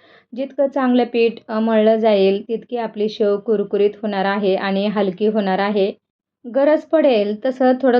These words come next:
थोडं पाणी घ्यायचं आहे, एकदम पाणी नाही घालायचं आणि हे पीठ खूप घट्टही मळायचं नाही किंवा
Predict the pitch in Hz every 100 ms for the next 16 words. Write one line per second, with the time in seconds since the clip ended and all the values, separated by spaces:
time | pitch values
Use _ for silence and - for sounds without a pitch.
0 | 240 233 226 214 220 220 208 226 233 226
1 | 208 220 220 226 196 196 208 214 196 220
2 | 226 214 214 214 208 226 208 180 175 190
3 | - 220 240 285 285 285 277 - 277 220
4 | 233 254 240 240 240 220 220 226 226 226
5 | 208 208 214 214